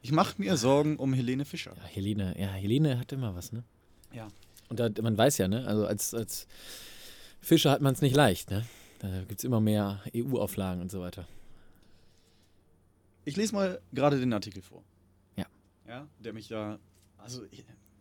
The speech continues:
Speaker 1: ich konnte kaum noch atmen danach. Erfolgreich, attraktiv, sympathisch. Helene Fischer, dreiunddreißig, gilt
Speaker 2: Ach so, ich
Speaker 1: gerade
Speaker 2: dachte, ich dachte, es geht um mich. Äh, sorry.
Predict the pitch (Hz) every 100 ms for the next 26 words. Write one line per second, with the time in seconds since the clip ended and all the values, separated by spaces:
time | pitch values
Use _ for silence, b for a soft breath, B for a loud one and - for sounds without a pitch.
0 | _ _ - - - 110 113 143 151 104
1 | 92 87 95 - _ _ _ _ _ _
2 | _ b b b b b - - 123 170
3 | 208 214 170 170 - 127 - 107 - 151
4 | - 123 113 120 107 - - - _ _
5 | - 123 135 165 156 160 151 110 113 127
6 | 120 123 127 139 131 - - _ - -
7 | - 117 156 - 110 151 131 117 - 113
8 | 107 101 101 95 92 - - - - -
9 | - - 101 98